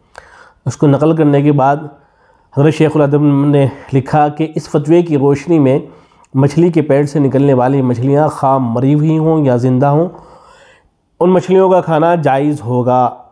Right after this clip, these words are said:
आफत से मरने वाली मछली हलाल है, बशर्ते कि उसका इस्तिहाल आना हुआ हो। ये भी आफतों में से है कि बड़ी मछली छोटी मछलियों को निकल जाए।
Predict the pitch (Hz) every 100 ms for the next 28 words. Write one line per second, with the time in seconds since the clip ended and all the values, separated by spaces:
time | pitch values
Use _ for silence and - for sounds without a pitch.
0 | _ _ - 151 151 185 - 151 143 147
1 | 135 135 143 127 143 143 - 123 143 165
2 | 156 127 131 139 135 131 131 139 143 147
3 | 131 131 143 123 117 117 117 123 120 -
4 | - - - - 127 156 170 160 196 147
5 | 143 151 165 175 165 147 139 156 165 143
6 | 123 147 139 127 143 175 175 - 147 147
7 | 139 123 - 131 131 120 110 113 113 113
8 | 113